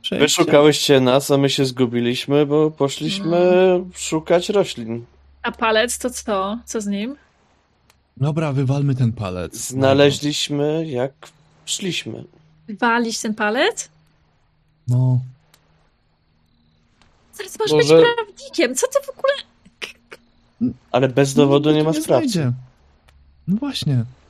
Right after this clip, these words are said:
Speaker 4: Jakiego sprawcy? O czym wy mówicie? Nie znajdą zwłok, to nie będzie problemu, nie będzie nic na nas. Co? Może ją coś pożarło, może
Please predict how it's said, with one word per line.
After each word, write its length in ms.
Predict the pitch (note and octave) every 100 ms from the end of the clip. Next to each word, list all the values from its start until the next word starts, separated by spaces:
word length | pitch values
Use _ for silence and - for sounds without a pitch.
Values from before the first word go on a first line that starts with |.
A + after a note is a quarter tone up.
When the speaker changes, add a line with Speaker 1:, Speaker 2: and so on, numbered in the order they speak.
| _ _ _ _ _ A#3+
Speaker 4:
Jakiego 500 | C4 C4 C#4+ D4 C#4+
sprawcy? 640 | - D#4 D#4 D4 - C#4
O 80 | C#4
czym 240 | C#4+ B3+
wy 100 | C4+
mówicie? 600 | C4+ C#4+ C#4+ C#4 A#3+ A3+
Nie 300 | G3+ A#3 A#3+
znajdą 480 | D#3+ G#3 A3 G#3+ F#3+
zwłok, 500 | B2+ C3 C#3 E3+ E3+
to 140 | F#3+
nie 180 | F#3+ G#3
będzie 340 | G3+ G#3 G#3
problemu, 540 | A3+ B3 B3 C4 B3+ G3+
nie 160 | G3+ G#3
będzie 280 | A#3+ A#3+
nic 240 | B3+ B3 -
na 140 | C#4+
nas. 240 | A3 F3+ -
Co? 140 | B3+
Może 440 | F#3 F#3+ G3 G#3
ją 140 | A#3 A3+
coś 220 | A#3 -
pożarło, 600 | - A#3 A#3+ A#3 A3+ F#3
może 260 | F#3 F#3+